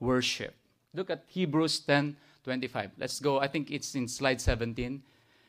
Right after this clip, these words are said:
Uh, we'll start there first. Slide seventeen. We know Hebrews chapter ten, verse twenty-five, "Not forsaking the assembling of ourselves together, as the manner of some is, but exhorting one another, and so much more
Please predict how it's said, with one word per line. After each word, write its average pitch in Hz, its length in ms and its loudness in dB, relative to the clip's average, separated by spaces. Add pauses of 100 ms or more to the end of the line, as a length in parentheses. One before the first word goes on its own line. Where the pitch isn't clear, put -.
(320)
Uh, 110 160 -8
we'll 107 120 -6
start 120 320 -6
there 107 100 -6
first. 117 400 -8
Slide 127 300 -4
seventeen. 120 640 -4 (240)
We 160 100 0
know 214 120 10
Hebrews 180 440 6
chapter 151 360 8
ten, 143 240 4
verse 147 160 4
twenty-five, 127 480 2
"Not 156 240 6
forsaking 151 800 4 (340)
the 131 120 4
assembling 160 520 6
of 156 140 2
ourselves 147 440 6
together, 143 560 0 (580)
as 147 160 4
the 151 100 6
manner 165 360 12
of 143 120 6
some 175 280 4
is, 151 160 4
but 135 180 4
exhorting 160 540 4
one 147 160 8
another, 131 400 4
and 131 140 -2
so 156 140 0
much 135 280 2
more 135 320 8